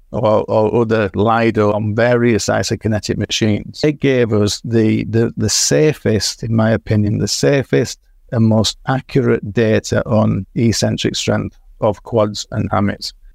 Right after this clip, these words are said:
When we had to move away from universities for,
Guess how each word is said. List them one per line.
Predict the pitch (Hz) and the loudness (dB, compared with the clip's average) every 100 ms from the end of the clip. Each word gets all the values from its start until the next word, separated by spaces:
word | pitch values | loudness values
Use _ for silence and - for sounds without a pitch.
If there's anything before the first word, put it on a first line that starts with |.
| - | -6
When | 127 131 | -2 0
we | 151 | 0
had | 156 - | -2 -2
to | 143 | 0
move | 139 135 | 0 2
away | 123 113 135 143 | 0 2 2 0
from | - 135 127 117 107 _ _ _ | 0 0 2 0 -4 _ _ _
universities | - 120 123 110 123 131 - 139 127 | -4 0 0 2 0 0 0 -2 -2
for, | 120 | -4